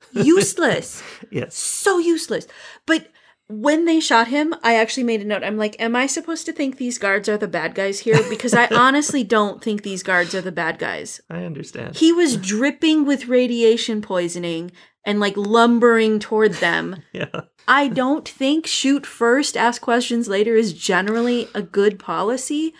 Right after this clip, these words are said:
Speaker 2: But in this moment,
Speaker 1: <laughs>
Speaker 2: when, like, I don't know, I, I don't feel like it was entirely their fault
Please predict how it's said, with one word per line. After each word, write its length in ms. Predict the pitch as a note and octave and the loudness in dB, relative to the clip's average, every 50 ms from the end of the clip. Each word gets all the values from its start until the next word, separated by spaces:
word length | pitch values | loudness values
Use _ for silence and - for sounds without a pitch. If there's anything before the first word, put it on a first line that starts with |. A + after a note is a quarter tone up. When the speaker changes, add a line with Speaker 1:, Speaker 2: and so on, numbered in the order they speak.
| _ _ | _ _
Speaker 2:
But 120 | - C4+ C4+ | 2 2 4
in 240 | C#4 B3+ B3 G#3+ - _ | 4 4 2 2 -4 _
this 360 | - C4+ D4+ D#4+ D4+ - - | 0 2 2 2 0 0 -2
moment, 1000 | B3+ A3 G#3+ A3+ G#3+ G#3 G3+ G3+ G#3 G#3 C#4+ B3+ A3 E4 - F#4 F#4 E4+ - - - E3+ - - | -2 -2 0 -2 -2 0 2 2 4 4 4 4 4 4 4 4 2 2 0 -4 -10 -10 -12 -14
Speaker 1:
<laughs> 160 | - - - - | -18 -20 -14 -2
Speaker 2:
when, 380 | A3 B3 C4 B3 A#3+ A#3 A#3 - - _ _ _ - - - - - - _ _ _ | 0 2 2 4 2 0 -2 -6 -14 _ _ _ -20 -20 -20 -20 -20 -20 _ _ _
like, 220 | B3+ C#4+ C#4 - - - | -4 -2 -2 -4 -6 -2
I 120 | - D#4 D#4 | 0 2 4
don't 120 | D#4+ D#4 | 6 6
know, 360 | E4 E4+ D#4 B3+ G3 - - - | 6 6 4 4 0 -2 -8 -6
I, 280 | - A3 A#3 A#3 G#3 - - | -2 0 0 0 -2 -4 -4
I 100 | A3 A3+ | -4 -4
don't 560 | F#3+ G#3 B3 B3 B3 B3 B3 A#3+ B3 _ - _ _ _ _ _ _ _ | -4 0 0 2 2 2 0 -2 -6 _ -20 _ _ _ _ _ _ _
feel 360 | _ - - - B3+ B3+ B3+ A3+ | _ -14 -6 0 2 4 4 4
like 240 | A3 G#3 G3+ G#3 G#3+ | 4 2 2 0 -4
it 80 | - | -2
was 180 | - G3+ G3+ F#3+ | -2 -2 -2 -2
entirely 840 | F#3+ F3+ F#3 - - - - A#3 A3+ A#3 A3+ A3+ A3 G#3 F#3+ F#3 F#3 | -4 -6 -6 -8 -8 -6 -4 0 4 6 6 8 6 6 4 2 0
their 240 | D#3 F3 F3 E3 E3 | 2 2 0 0 0
fault 520 | - - E3 - - - - - - - | -2 -6 -6 -6 -6 -8 -10 -14 -14 -14